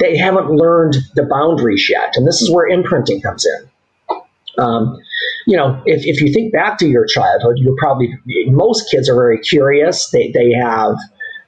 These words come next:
um, they have less reservations about just, I, I mean, for example, I, I mean, you know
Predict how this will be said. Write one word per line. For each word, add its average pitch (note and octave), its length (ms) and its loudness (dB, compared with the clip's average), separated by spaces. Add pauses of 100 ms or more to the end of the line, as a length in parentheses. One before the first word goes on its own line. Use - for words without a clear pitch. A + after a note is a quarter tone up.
(180)
um, A2 560 -2 (920)
they C#3+ 120 2
have C#3+ 140 0
less C#3+ 220 0
reservations C3 840 2
about B2 340 0
just, C#3 460 0
I, E3+ 160 -2
I E3+ 80 0
mean, G3+ 180 -4
for G#3 120 2
example, F#3+ 440 0
I, B2 140 0 (160)
I C3 60 2
mean, A2 320 0 (880)
you E3 120 2
know A2+ 200 -4